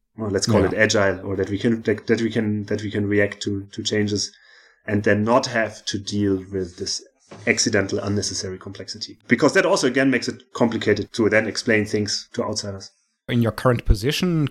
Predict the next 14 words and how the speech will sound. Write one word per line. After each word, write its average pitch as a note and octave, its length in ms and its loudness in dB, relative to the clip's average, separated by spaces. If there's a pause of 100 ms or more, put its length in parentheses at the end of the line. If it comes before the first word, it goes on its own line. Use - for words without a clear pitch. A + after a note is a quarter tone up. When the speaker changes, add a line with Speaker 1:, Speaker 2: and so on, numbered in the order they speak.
Speaker 2:
how B2 100 4
many B2+ 200 4
people C3+ 400 0
are A#2 240 4
there C#3 360 2
that A#2+ 340 -2
you A2+ 300 2
are G#2 380 2
mentoring, C3 1080 2
currently A2 400 0
advising, B2 640 0
or G2+ 100 0
collaborating C3+ 760 0
with? E3+ 300 -4